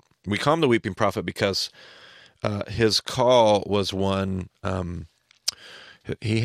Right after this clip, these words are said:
he was given a daunting task. In fact, at one point in Jeremiah, he says, um, he's crying out to God, and he says, uh, "You, uh, you seduced me,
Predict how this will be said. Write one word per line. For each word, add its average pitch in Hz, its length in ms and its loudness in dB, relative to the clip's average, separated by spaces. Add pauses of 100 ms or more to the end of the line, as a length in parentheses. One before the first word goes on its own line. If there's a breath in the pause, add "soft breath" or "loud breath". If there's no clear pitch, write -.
(100)
he 113 80 -2
was 113 160 -2
given 104 240 -2
a 98 80 -2
daunting 95 760 -6
task. - 640 -8 (120)
In 104 60 -12
fact, 92 240 -6
at - 80 -6
one 98 140 -4
point 95 300 -4 (380)
in 95 140 -4
Jeremiah, 92 480 -4
he 92 120 -8
says, 90 380 -6
um, 85 260 -10 (600)
he's - 120 -8
crying 101 280 -2
out - 120 -8
to 95 80 -6
God, 92 360 -4 (560 loud breath)
and 110 140 -2
he 101 100 0
says, 98 680 0 (560 loud breath)
uh, 104 340 0
"You, 104 260 -2 (760 soft breath)
uh, 60 240 -2
you 117 180 2
seduced 107 880 2
me, 95 380 -4